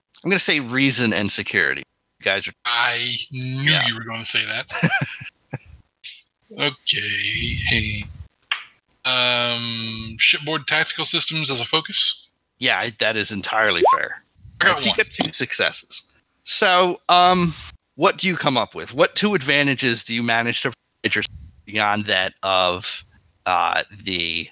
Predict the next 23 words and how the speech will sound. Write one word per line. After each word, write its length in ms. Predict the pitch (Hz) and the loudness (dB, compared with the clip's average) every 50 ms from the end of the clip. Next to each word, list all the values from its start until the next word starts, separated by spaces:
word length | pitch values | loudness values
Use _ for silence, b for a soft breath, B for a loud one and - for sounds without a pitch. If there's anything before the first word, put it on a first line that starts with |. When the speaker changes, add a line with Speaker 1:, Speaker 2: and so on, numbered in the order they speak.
| _ _ _ _ _ _ _ - - - | _ _ _ _ _ _ _ -20 -20 -16
Speaker 1:
the 320 | - 107 107 95 87 87 - - | -6 -2 0 0 2 0 -2 -4
aid 300 | 98 98 95 95 87 90 | -6 -6 -6 -6 -4 -4
system? 560 | - - - 87 - - - 80 - - - _ _ _ _ _ _ - | -2 -2 -2 -2 -2 -4 -4 -4 -10 -16 -18 _ _ _ _ _ _ -2
Speaker 2:
Um, 600 | - 151 151 151 151 151 147 147 151 151 147 147 | 0 2 2 4 4 4 4 2 2 0 0 0
Speaker 1:
Automated 400 | 113 104 104 104 101 98 90 92 | 0 0 0 0 0 2 2 2
Speaker 2:
how 220 | - 175 175 190 196 | 2 0 0 0 0
Speaker 1:
defense. 180 | 170 196 185 180 | 0 2 2 2
Speaker 2:
about, 160 | 180 160 147 - _ _ _ _ _ _ _ - | 2 -2 -4 -8 _ _ _ _ _ _ _ -4
how 200 | - 127 151 160 | 0 2 2 2
about 440 | 160 151 156 147 147 147 - 120 127 | 2 2 2 2 2 2 -2 -6 -10
we 340 | 131 131 131 131 131 131 120 | -4 0 0 2 2 0 -2
determine, 540 | 123 120 - - - 147 143 143 143 139 135 | -4 -4 -2 -2 0 0 0 0 -2 -2 0
like, 260 | 127 123 123 120 - | -2 -2 -2 -2 -2
a, 580 | 120 120 117 117 113 113 113 110 110 110 110 110 - - - | -2 0 0 0 0 -2 -2 -4 -4 -6 -6 -8 -6 -6 -8
a 60 | 113 - | -8 -6
particularly 680 | - 127 - - - 151 135 131 135 135 135 131 127 120 113 | -8 -10 -4 -2 0 0 0 0 -2 0 0 2 0 2 2
advan-, 440 | 120 127 127 123 120 123 123 120 110 - _ - - - | 2 0 2 2 2 2 2 0 -4 -12 _ -4 -4 -2
advantageous 680 | 135 127 135 131 127 120 - 135 131 123 123 123 - - | -2 0 0 -2 -2 -2 -2 0 0 2 2 2 0 0
place 280 | - 127 127 123 120 - - | 0 0 0 0 0 0 -2
to 80 | 120 117 | -2 0
lay 180 | 117 123 123 | 0 2 2
an 100 | 117 110 107 | 2 0 0
ambush? 440 | 110 120 127 131 135 151 147 - | -2 -2 0 0 0 0 2 4